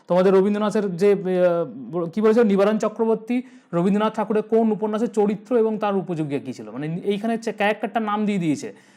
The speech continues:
এবার কোন চরিত্র এবং উপন্যাসে কিন্তু তোমাদের বলা হয়েছে, ঠিক আছে? এরকম ধরনের তোমাদের কোশ্চেন আসবে। কোশ্চেন দুরকমভাবে আসবে, একটা হচ্ছে ফ্ল্যাট তোমাদের দিয়ে দেবে যে এ-, এই রচনাটা কার,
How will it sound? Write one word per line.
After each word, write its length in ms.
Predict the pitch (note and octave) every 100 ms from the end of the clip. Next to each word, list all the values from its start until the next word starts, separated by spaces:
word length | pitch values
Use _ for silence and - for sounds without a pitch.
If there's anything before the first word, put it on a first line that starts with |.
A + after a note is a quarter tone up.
| _
এবার 200 | E3 G3+
কোন 360 | G3+ A#3 B3+ B3
চরিত্র 440 | A#3+ A#3+ - C4+
এবং 200 | C4 B3+
উপন্যাসে 460 | A#3+ A#3 A#3 A3+ B3
কিন্তু 280 | A#3+ A3+
তোমাদের 320 | G3+ G#3+ A3+ A3
বলা 240 | D3+ C3
হয়েছে, 360 | A#2+ A2+ A#2 G#2 _
ঠিক 140 | A3+
আছে? 220 | D#4 - - - _
এরকম 300 | F#3 A3 A#3
ধরনের 280 | G3 A3 A#3+
তোমাদের 220 | A3+ A3+
কোশ্চেন 300 | A3 F3+ G#3
আসবে। 280 | G#3 G3 C#4+
কোশ্চেন 420 | - G#3+ - B3+
দুরকমভাবে 520 | F3+ B3 C4+ G#3 E3+
আসবে, 260 | C#3+ A2+ B2+
একটা 260 | D3 - G#3
হচ্ছে 280 | G3+ B3+ C4+ - - _
ফ্ল্যাট 300 | - A#3 B3
তোমাদের 300 | B3 B3 A#3+
দিয়ে 160 | G3 A3+
দেবে 240 | A3 B3
যে 360 | A3+ F#3+ G3+ G3 - - -
এ-, 80 |
এই 280 | F#3 G3 A#3+
রচনাটা 460 | A#3 - A#3 A3+ -
কার, 260 | - A3